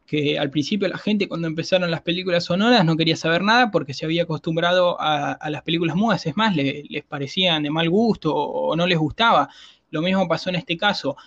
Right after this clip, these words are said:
Si bien ya se habían hecho con esta técnica de Technicolor, se habían restaurado películas, nunca se había grabado una directo en el estreno.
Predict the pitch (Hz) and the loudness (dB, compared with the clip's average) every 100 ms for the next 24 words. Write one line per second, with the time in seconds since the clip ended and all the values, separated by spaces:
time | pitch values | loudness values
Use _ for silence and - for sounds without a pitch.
0 | _ _ - - 160 185 196 190 180 165 | _ _ -10 0 2 4 4 2 2 2
1 | 180 185 165 165 175 165 165 170 160 170 | 2 2 0 -4 -4 -4 -4 -6 -8 -6
2 | 175 165 160 160 160 165 170 185 190 _ | -4 -2 -2 -2 -4 -2 2 2 2 _
3 | _ - 175 175 151 - 143 151 180 190 | _ 0 2 2 0 0 0 4 4 6
4 | 175 165 165 180 180 180 208 165 180 196 | 4 2 -2 -2 -2 -2 -2 -2 0 0
5 | 180 160 160 175 156 156 170 175 165 151 | -2 -2 -2 0 0 0 0 0 0 0
6 | 165 165 170 151 135 - 190 156 | -2 0 0 0 -2 2 2 2